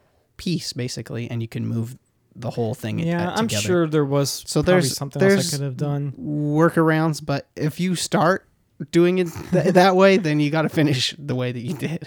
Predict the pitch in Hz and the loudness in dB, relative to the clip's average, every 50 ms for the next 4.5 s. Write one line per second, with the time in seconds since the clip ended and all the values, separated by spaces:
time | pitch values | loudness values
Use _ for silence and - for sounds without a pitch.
0 | - - - _ - - - 175 170 190 180 - - 147 156 156 151 160 - - | -18 -20 -20 _ -14 -6 -2 0 0 0 0 -2 -6 -4 -4 -2 -2 -2 -4 -8
1 | - - _ - 175 160 143 196 214 226 208 - 220 202 185 175 - - _ _ | -16 -20 _ -6 -6 -2 -2 -2 -2 -2 0 0 2 2 2 0 -4 -10 _ _
2 | 160 165 160 151 151 170 170 165 160 160 156 143 139 139 - _ _ _ _ _ | -2 -2 -2 0 0 0 0 2 2 0 -2 -2 -4 -10 -14 _ _ _ _ _
3 | _ _ _ _ - 120 127 - 160 143 135 143 127 143 143 - 151 156 151 143 | _ _ _ _ -8 -8 -6 -4 -4 -2 -2 -2 -2 -4 -6 -6 -8 -6 -6 -4
4 | 139 139 139 139 135 127 123 123 131 | -4 -4 -2 -2 -2 -2 -2 -4 -8